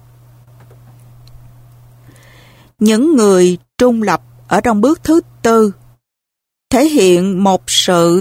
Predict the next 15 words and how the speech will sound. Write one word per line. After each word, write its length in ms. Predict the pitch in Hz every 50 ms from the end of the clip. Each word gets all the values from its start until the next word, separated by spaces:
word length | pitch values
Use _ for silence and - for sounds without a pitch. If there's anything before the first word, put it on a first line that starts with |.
| -
thách 220 | - 302 349 - -
thức 180 | 320 339 349 - -
thú 300 | - 269 254 269 311 359 381 -
vị. 460 | 285 185 180 165 156 156 160 175 170 _ _ _ _ _ _ _ _ _ _ _ _ _ _ _ _ _ _ _ _ _ _ _ _ _ _ - _ -
Nhiều 200 | 214 220 226 214
người 380 | 202 202 208 208 196 190 190 190
trong 220 | 196 - 254 247
chúng 220 | 240 - 294 330 359
ta 380 | - 240 220 214 208 202 202
đã 180 | 196 185 196 240
rơi 340 | 262 - 262 262 262 262 254 202
vào 300 | 196 185 180 180 175 180
trường 200 | - 208 196 190
hợp 220 | 208 185 175 -
này 280 | 180 185 180 185 180